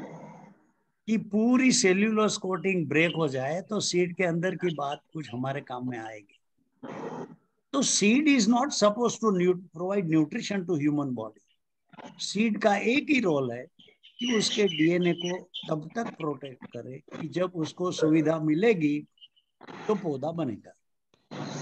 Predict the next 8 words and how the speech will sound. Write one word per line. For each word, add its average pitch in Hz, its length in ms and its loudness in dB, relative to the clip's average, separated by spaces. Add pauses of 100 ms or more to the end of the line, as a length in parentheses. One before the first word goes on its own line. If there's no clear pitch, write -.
(1120)
तो 202 100 4
अभी 214 600 2 (140)
एक 175 200 -6
excavation 208 800 -6
जो 170 340 -6
Israel 151 380 2
में 156 160 2
हुआ, 120 400 -4